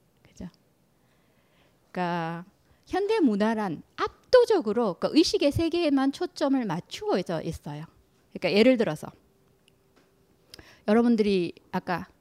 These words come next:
합격, 대학 합격, 그죠? <laughs> 그 말을 했는데 수능을 잘 보려면 뭐를 발달시켜야 됩니까?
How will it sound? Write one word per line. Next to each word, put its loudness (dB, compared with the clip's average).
합격, -2
대학 0
합격, -6
그죠? -4
<laughs> -8
그 -2
말을 -2
했는데 -2
수능을 4
잘 4
보려면 2
뭐를 6
발달시켜야 2
됩니까? -6